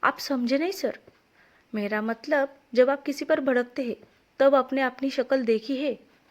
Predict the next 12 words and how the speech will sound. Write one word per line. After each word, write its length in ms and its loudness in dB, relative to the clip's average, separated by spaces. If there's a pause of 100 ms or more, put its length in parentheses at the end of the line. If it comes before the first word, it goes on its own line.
(340)
ये 120 4
उस 300 2
वक्त 280 4
की 80 4
फोटो 360 2
है, 160 2 (380)
तब 120 8
आप 260 4
ऐसे 300 4
ही 140 4
दिखते 380 0
हैं." 140 -2